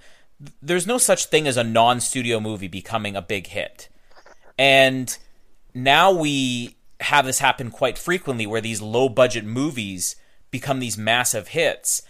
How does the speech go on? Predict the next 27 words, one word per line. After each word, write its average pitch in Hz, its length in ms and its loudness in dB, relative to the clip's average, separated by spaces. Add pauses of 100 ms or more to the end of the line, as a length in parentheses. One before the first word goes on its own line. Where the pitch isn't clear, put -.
(200)
You 123 80 -6
know, 139 80 0
only 160 180 2
a 135 40 2
few 151 220 -4
years 127 220 0
after 123 280 4
this, 104 180 -6
My 117 100 2
Big 113 240 -4
Fat 117 240 0
Greek 117 260 -10
Wedding 107 460 2 (160)
comes 104 300 -6
out, 95 240 -2
which, 92 420 -8 (640)
<laughs> 123 500 -6
why 180 140 6
you 180 160 4
laugh 143 300 6
at 135 80 -8
My 113 80 -2
Big 110 180 -4
Fat 117 180 2
Greek 123 220 -10
Wedding? 95 360 0
<laughs> - 40 -12